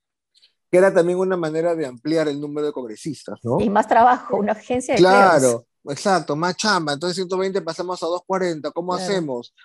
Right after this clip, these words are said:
Speaker 1: Dos cámaras, de cien, no, sesenta y ciento veinte, ciento ochenta en total.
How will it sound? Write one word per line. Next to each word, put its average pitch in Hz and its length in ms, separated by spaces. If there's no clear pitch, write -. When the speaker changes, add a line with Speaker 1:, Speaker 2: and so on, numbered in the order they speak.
Speaker 1:
Dos 202 220
cámaras, 151 720
de 151 100
cien, 170 180
no, 190 240
sesenta 202 380
y - 20
ciento 202 300
veinte, 190 260
ciento 196 160
ochenta 190 220
en 190 60
total. 170 420